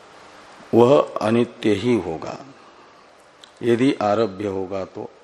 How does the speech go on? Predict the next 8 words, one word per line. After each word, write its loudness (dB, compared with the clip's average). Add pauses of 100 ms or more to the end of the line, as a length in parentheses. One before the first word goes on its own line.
(580)
चाहे 2
केवल 2
कर्म 0
से -2
आरभ्य 0
मान 2
लो -2 (960)
या 4